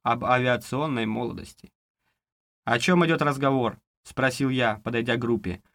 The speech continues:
"Сержант Никитин", представился один из лётчиков. "Разговариваем о всяких случаях, товарищ старший лейтенант. Нам техник рассказывал о том, что с вами произошло в последнем вылете".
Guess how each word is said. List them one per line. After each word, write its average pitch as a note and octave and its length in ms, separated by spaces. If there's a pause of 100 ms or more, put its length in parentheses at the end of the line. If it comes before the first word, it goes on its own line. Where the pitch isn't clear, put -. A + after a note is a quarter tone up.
(200)
"Сержант F#3 480
Никитин", F3+ 540 (260)
представился C3 640
один C3 200
из B2 100
лётчиков. G#2 500 (240)
"Разговариваем G#3 840
о F3+ 100
всяких F#3 420
случаях, F3+ 560 (140)
товарищ E3 460
старший C#3 440
лейтенант. B2+ 540 (400)
Нам G#3 320
техник G#3+ 440
рассказывал F3 680
о E3 60
том, G#3 380 (100)
что G3+ 220
с G3 100
вами F#3 240
произошло E3+ 600
в - 80
последнем F3 520
вылете". A#2 460